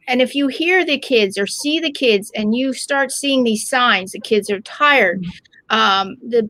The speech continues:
Speaker 1: the target usually has really no confidence. Uh, they have no self-awareness, and they have no support
Speaker 2: Mm.
Speaker 1: system. But we found that about the bully too. The bully's not
Speaker 2: Okay.
Speaker 1: confident.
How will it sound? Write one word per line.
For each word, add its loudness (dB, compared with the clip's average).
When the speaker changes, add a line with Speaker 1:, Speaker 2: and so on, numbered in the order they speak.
Speaker 1:
the -2
target 0
usually 2
has 0
really 4
no 2
confidence. -2
Uh, 2
they 2
have 2
no 2
self-awareness, 0
and -2
they -2
have -4
no -4
support -4
Speaker 2:
Mm. -14
Speaker 1:
system. -10
But -2
we 2
found 2
that 4
about 2
the -6
bully 2
too. -6
The -4
bully's 0
not 2
Speaker 2:
Okay. -4
Speaker 1:
confident. 0